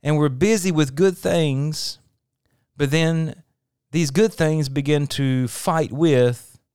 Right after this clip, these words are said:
God's place in our life. You see, the busyness begins to hinder,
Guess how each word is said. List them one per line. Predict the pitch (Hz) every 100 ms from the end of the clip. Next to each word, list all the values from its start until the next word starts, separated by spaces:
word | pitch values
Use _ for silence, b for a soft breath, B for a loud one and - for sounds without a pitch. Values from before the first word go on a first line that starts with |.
| _ _ _ _ _ _ _ _ -
God's | 147 139 -
place | 156 135 -
in | 127
our | 113
life. | 123 143 85 95 - _ _ _ _ _ _ _ _ _ _ _ _ _ _
You | 151
see, | 165
the | 147
busyness | 131 120 214 208 180 165
begins | 127 135 147 156 151
to | - 147 131 120
hinder, | - 208 175 123 104 90